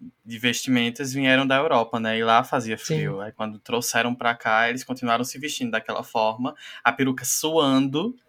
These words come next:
Speaker 2: <laughs>
Speaker 1: mas tava ali. Inclusive, falando em peruca, o, o único defeito que eu encontrei nesse filme foi a última peruca de Vigília,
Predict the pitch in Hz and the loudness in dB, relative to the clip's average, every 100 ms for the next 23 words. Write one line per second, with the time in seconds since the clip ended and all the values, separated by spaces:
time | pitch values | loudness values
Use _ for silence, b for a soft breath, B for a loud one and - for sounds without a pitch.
0 | _ - - 185 - 185 110 - - 120 | _ -4 0 0 0 -4 -4 -6 4 6
1 | 120 127 156 127 127 147 135 147 156 147 | 6 4 4 2 2 0 -2 -2 -2 -2
2 | 156 139 139 170 170 139 123 147 135 123 | 0 0 -2 -4 -6 -4 -2 -2 -2 -2
3 | 123 131 131 135 139 160 - 170 160 156 | 0 -2 -2 -4 -4 -8 -12 -10 -6 -6
4 | - 139 147 - 147 139 143 131 131 127 | -2 -4 -4 -10 -10 -10 -12 -4 0 0
5 | 127 - 117 117 123 - 156 185 190 156 | -2 -6 -4 -4 -6 -2 0 2 2 2
6 | 165 190 180 151 135 131 143 135 131 123 | -2 -8 -8 -4 -2 -2 -4 -4 -2 -2
7 | 113 113 131 | -2 -2 -2